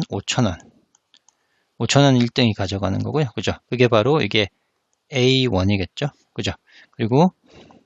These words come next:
예, 에이투는, 에이투는 여기, 여기 에이투는 구십구만 오천 원인 거잖아요. 그죠? 구십구만 오천 원인데, 이게 에이쓰리, 에이포, 에이파이브 열 명 있는 거죠. 열 명. 요렇게.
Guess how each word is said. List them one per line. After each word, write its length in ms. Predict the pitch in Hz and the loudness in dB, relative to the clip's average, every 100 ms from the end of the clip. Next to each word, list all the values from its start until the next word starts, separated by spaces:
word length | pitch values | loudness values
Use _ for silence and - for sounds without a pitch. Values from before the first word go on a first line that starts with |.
| _ _ - | _ _ -8
예, 140 | 98 - | -8 -2
에이투는, 540 | 135 143 - 180 123 90 _ - _ _ _ _ | 0 0 2 4 4 0 _ -20 _ _ _ _
에이투는 560 | 139 147 - 165 151 117 | -8 -6 0 2 4 2
여기, 340 | 92 101 98 - _ _ _ _ _ _ - | 0 -2 -4 -6 _ _ _ _ _ _ -6
여기 280 | 107 107 - | -4 -4 -2
에이투는 460 | 131 123 - 147 143 | -4 -4 0 2 2
구십구만 760 | - - 151 - 127 135 185 185 | 0 -2 -2 0 2 4 2 0
오천 240 | 107 - 123 | -4 0 2
원인 220 | 98 95 | 2 -2
거잖아요. 340 | 92 90 92 | -4 -6 -6
그죠? 220 | 92 - - _ - | -6 -8 -12 _ -14
구십구만 680 | 113 113 - 113 104 151 175 _ _ _ _ _ _ _ _ _ _ _ | -8 -8 -6 -2 2 2 0 _ _ _ _ _ _ _ _ _ _ _
오천 500 | 165 117 - 123 117 | -8 -8 0 4 4
원인데, 540 | 110 101 95 104 104 - _ _ _ | 4 2 2 2 0 -4 _ _ _
이게 240 | 131 151 - | 0 0 2
에이쓰리, 540 | 139 135 131 160 156 147 | 0 0 2 0 2 2
에이포, 420 | 117 117 - 135 | 0 -2 -6 -4
에이파이브 380 | 117 - 131 110 | -4 0 0 4
열 160 | 110 135 | 6 6
명 160 | 139 117 | 6 4
있는 300 | 92 90 90 | 2 -2 -4
거죠. 240 | 90 - - - | -8 -12 -16 -8
열 140 | 101 95 | -4 -4
명. 160 | 82 - - | -6 -10 -12
요렇게. 400 | 101 - - | -10 -10 -12